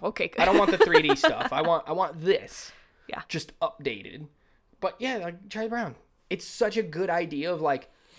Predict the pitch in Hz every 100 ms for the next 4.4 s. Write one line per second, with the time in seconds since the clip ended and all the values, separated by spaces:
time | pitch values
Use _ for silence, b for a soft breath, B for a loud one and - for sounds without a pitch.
0 | b b 185 202 214 185 185 170 165 175
1 | 190 147 - 156 202 190 - 185 190 185
2 | 170 143 147 165 147 - 139 165 202 220
3 | 240 247 - _ _ _ _ _ _ 190
4 | 185 156 139